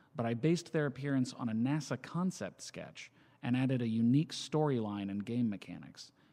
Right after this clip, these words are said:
including the first appearance in Terra Genesis of intelligent alien life. And finally, Historical Earths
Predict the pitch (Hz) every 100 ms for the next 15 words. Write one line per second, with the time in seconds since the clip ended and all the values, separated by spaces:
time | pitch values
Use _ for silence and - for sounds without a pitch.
0 | - 110 - 147 131 107 - 160 156 -
1 | 131 139 127 123 110 - 117 104 113 104
2 | 92 87 - _ _ - 110 104 98 -
3 | 123 123 120 120 - 101 98 92 92 87
4 | 78 - _ _ _ _ _ _ _ _
5 | _ _ _ _ - 139 131 185 180 107
6 | 90 98 - _ _ _ - 131 - 175
7 | 180 170 151 113 85 - -